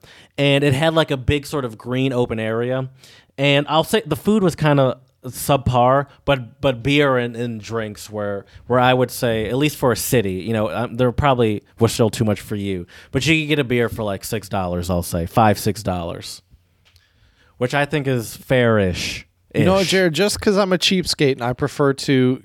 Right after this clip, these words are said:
Speaker 2: go to the grocery store and buy my beer and drink it while I'm camping doesn't mean I don't mind once in a while paying a little bit more for a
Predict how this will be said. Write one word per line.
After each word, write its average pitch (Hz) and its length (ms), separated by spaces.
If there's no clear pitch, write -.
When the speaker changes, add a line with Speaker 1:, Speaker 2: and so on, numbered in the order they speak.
Speaker 2:
go 131 180
to 143 80
the 127 100
grocery 143 400
store 120 260
and 107 100
buy 123 140
my 120 180
beer 123 220
and 117 100
drink 117 240
it 127 100
while 117 160
I'm 113 140
camping 120 460
doesn't 135 320
mean 123 420
I 127 80
don't 139 140
mind 131 320
once 165 280
in 160 60
a 135 60
while 107 320
paying 131 220
a 120 80
little 139 200
bit 123 160
more 113 320
for 104 280
a 101 240